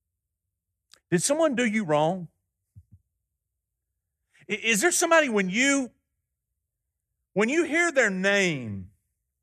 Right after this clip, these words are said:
your blood pressure goes up about twenty points? God sent you here today for me to tell you on January third of this new year,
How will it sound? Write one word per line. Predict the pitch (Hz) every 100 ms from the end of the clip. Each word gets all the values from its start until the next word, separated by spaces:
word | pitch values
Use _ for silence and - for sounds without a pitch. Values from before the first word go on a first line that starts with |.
| _ _ _ _ _ _ _ _ 165
your | 185
blood | 143 190 185
pressure | 180 165 - 135
goes | 139 143 123
up | 143 -
about | 127 131 -
twenty | 147 143 123
points? | - 123 98 90 - - _ _ _ _ _ _ _ _ _ _ _ _ _ _ _ _ _ _ _ _ _ _ _
God | 127 220 220
sent | 214 202 -
you | 175
here | 185
today | 160 151 156
for | -
me | 143 139
to |
tell | 117 160 147
you | 135 127 127 127
on | 120 117
January | 165 165 143 135
third | 123 139 135 131
of | 110
this | 113 -
new | 117 117
year, | 110 117 117 117 107